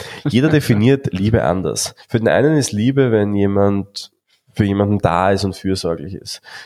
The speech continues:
Speaker 2: Für den anderen ist Liebe, wenn man Komplimente macht, wenn man's, wenn man's ausspricht.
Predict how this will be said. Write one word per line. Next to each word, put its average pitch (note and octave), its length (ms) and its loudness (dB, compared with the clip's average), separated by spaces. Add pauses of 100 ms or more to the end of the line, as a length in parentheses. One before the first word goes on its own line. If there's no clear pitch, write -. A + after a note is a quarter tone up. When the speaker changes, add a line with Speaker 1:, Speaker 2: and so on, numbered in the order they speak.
Speaker 2:
Für - 120 -4
den A2+ 100 2
anderen B2 500 2
ist A2+ 160 -2
Liebe, A#2 380 4
wenn G2+ 560 0
man A#1 480 -4
Komplimente G2+ 560 0
macht, E2+ 400 -4
wenn F#2 100 -2
man's, F#2+ 300 -4
wenn F#2 80 -2
man's F#2+ 140 0
ausspricht. - 760 -2